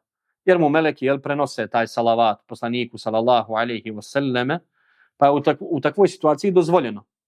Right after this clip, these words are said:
Znači, ali to je iznimka i izuzeće samo za salavate, jer je za to došla predaja. Međutim, nazivat ga i dozivat ga, dakle, ovim imenima i titulama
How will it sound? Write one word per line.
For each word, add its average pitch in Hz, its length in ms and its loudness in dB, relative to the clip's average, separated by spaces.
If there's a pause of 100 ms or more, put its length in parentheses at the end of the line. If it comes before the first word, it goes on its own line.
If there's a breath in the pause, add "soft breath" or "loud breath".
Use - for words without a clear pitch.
(320)
Znači, 120 280 -10
ali 123 160 -2
to 170 120 2
je 147 80 2
iznimka 175 600 0
i 156 120 2
izuzeće 147 500 0
samo 190 240 0
za 170 80 0
salavate, 175 560 2
jer 135 100 -4
je 131 60 -6
za 139 120 -10
to 160 160 -6
došla 143 260 -10
predaja. 101 360 -10 (840)
Međutim, 117 300 -4
nazivat 135 500 2
ga 127 80 2
i 117 60 4
dozivat 117 540 -2
ga, 117 100 -2
dakle, 123 380 -2
ovim 123 420 -2
imenima 135 600 0 (580)
i - 180 0
titulama 143 720 2